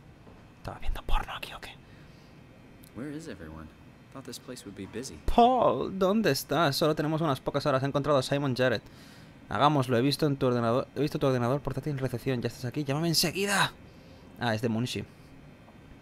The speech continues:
Speaker 1: Están hablando de nosotros. Escanear ahora. Hola, Paul. He hablado con Pace de la posibilidad de usar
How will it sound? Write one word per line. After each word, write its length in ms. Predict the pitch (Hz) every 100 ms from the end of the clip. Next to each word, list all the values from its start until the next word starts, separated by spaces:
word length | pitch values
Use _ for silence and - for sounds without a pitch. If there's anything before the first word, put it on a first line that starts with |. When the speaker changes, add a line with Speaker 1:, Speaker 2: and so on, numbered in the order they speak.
| - - - - - - - - -
Speaker 1:
Están 160 | 107
hablando 240 | 107 131 123
de 60 |
nosotros. 440 | 76 120 - - - - - -
Escanear 460 | - 123 104 117
ahora. 340 | 107 101 98 - - - - - - - - - - - - - - - - - - - -
Hola, 200 | 156 170
Paul. 420 | - 120 101 92 - -
He 60 |
hablado 280 | 147 151 160
con 200 | 127 113
Pace 520 | - 151 147 110 123 127 - - - - - - - -
de 120 | 123
la 100 | 120
posibilidad 380 | 113 117 120 117
de 100 | 139
usar 320 | - 135 143